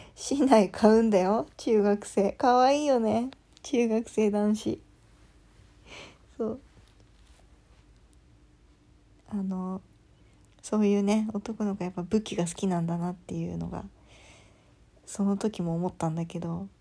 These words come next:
もう大人になってからもね、やっぱり、あの、男性は武器が好きだなってよく感じるんですけど、そんな私もね、こう走り込むようになったら、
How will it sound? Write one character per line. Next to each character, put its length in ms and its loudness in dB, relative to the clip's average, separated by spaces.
も 100 4
う 20 4
大 40 0
人 220 2
に 60 2
な 80 6
っ 40 0
て 120 4
か 80 0
ら 100 0
も 100 -6
ね、 220 -2
や 60 -4
っ 120 -12
ぱ 120 4
り、 240 -2
あ 100 -4
の、 140 -6
男 220 2
性 160 0
は 80 2
武 160 -4
器 140 -10
が 80 -2
好 100 -6
き 100 -6
だ 140 0
な 100 -2
っ 60 -4
て 340 -8
よ 100 -2
く 100 -12
感 220 -2
じ 100 -4
る 120 0
ん 60 0
で 80 -6
す 80 -10
け 140 -8
ど、 280 -4
そ 80 0
ん 100 4
な 80 4
私 360 -2
も 100 2
ね、 160 2
こ 160 0
う 20 -4
走 320 -6
り 380 0
込 180 -4
む 140 6
よ 100 2
う 20 -2
に 100 -4
な 100 -4
っ 100 -6
た 100 -4
ら、 300 -2